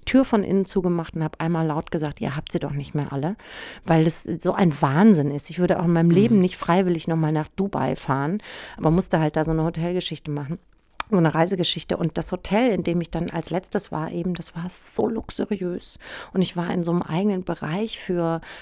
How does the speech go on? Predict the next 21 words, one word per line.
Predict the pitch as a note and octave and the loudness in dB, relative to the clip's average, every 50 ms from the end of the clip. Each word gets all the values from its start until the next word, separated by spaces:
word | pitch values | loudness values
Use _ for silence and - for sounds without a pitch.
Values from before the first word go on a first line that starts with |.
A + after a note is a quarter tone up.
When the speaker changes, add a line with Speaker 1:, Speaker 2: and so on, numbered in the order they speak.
| - - | -10 -6
Speaker 1:
also | F3 D#3 E3 | -2 0 0
neben | D#3+ D#3+ F#3+ A#3 A3+ | 2 2 2 2 2
mir | F#3 D#3 D3+ | 0 0 0
haben | D#3 E3+ | -2 -2
so | D#3+ E3 - | -2 -2 -6
drei | - - D3+ D3 D3+ | -6 -6 -4 -4 -2
Scheichs | - - - D3+ E3+ F#3+ - - - - - | -4 -4 -6 -6 -6 -6 -8 -10 -14 -12 -8
sich | - D#3+ - - | -8 -6 -6 -4
so | E3+ | -4
ein | D#3 D#3+ | -4 -2
geiles | - D3+ D#3+ F3 E3+ - | -2 -2 -2 -2 -4 -4
Speaker 2:
Okay. | - E3 | -2 -4
Speaker 1:
Wochenende | F3+ F#3+ A3 G3 - C#3 C3+ C#3 | -2 0 0 0 0 0 -4 -2
gemacht. | C3+ C#3 C#3 C#3 C3+ D3+ - B2+ | -2 -2 -4 -4 -4 -6 -8 -10
Speaker 2:
Mhm. | B2+ B2+ B2+ C3+ - - - - - - - | -10 -10 -10 -10 -8 0 2 2 2 2 2
Speaker 1:
Ähm, | - D#3+ D3+ D3 D3+ D3+ D#3 D#3 D#3+ - _ _ - - - _ _ _ | 0 2 2 2 0 -2 -2 -4 -6 -10 _ _ -20 -20 -20 _ _ _
mit, | - D#3+ - - | -8 -8 -6 -6
glaub | - D3+ D3+ D#3 | -8 -6 -4 -4
ich, | D#3+ - | -4 -2
sehr | - D#3+ D#3 | -4 -4 -4
viel | - E3+ D#3+ | -4 -6 -8